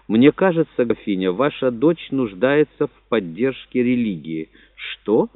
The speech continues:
Значит, и у вас такое впечатление, Палан?» отозвалась госпожа де ла Монере. «Она ведь перестала ходить к обедне, не так ли?»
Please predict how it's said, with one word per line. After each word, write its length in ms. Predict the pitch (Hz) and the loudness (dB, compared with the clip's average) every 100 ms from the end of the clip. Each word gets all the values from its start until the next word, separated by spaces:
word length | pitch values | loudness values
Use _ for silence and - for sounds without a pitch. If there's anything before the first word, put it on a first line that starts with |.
| _ _ | _ _
Значит, 380 | 90 101 104 - | -6 -2 -2 0
и 80 | 95 | 0
у 100 | 92 | 2
вас 140 | 165 - | 0 -2
такое 260 | 220 135 104 | -2 0 0
впечатление, 580 | - - 104 92 90 | -2 -10 -4 -2 -2
Палан?» 440 | 87 104 95 87 82 _ _ - | -6 -4 -2 -4 -8 _ _ -12
отозвалась 600 | 95 95 101 107 101 87 | -12 -8 -2 0 0 0
госпожа 500 | 98 - 101 98 95 | -4 -4 -6 -4 -2
де 80 | |
ла 140 | 95 95 | 0 0
Монере. 480 | 101 101 92 87 - _ _ - | 0 -2 0 -2 -4 _ _ -6
«Она 160 | 107 | 0
ведь 160 | 131 131 | 2 2
перестала 540 | - 113 107 - 131 | 0 0 0 0 0
ходить 340 | 131 139 147 143 | 0 -2 -2 0
к 80 | 170 | 2
обедне, 480 | 156 135 92 78 | 4 4 2 0
не 140 | 82 92 | -4 -4
так 300 | 151 180 - | -2 -2 -4
ли?» 120 | 87 | -10